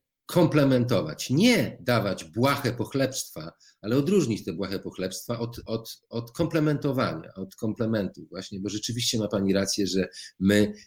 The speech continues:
nie chwalimy siebie. Nawet sami siebie nie potrafimy pochwalić, tylko cały czas od siebie wymagamy. Ja pamiętam, miałem taką sytuację wiele, wiele lat temu, jak, e, przećwiczyłem to na sobie,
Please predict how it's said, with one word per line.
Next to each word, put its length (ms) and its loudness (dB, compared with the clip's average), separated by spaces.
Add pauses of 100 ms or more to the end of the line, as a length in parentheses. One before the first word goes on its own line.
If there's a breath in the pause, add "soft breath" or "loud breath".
nie 440 8
chwalimy 600 4
siebie. 400 0
Nawet 340 2
sami 320 4
siebie 420 6
nie 120 8
potrafimy 500 0
pochwalić, 600 -2
tylko 280 -6 (260 loud breath)
cały 460 6
czas 400 4
od 120 -2
siebie 440 2 (320 loud breath)
wymagamy. 680 4
Ja 100 -2
pamiętam, 400 0
miałem 220 4
taką 240 -2
sytuację 600 0
wiele, 240 4
wiele 200 4
lat 180 0
temu, 200 2
jak, 240 0 (440 loud breath)
e, 240 -2
przećwiczyłem 760 4
to 120 2
na 120 2
sobie, 460 4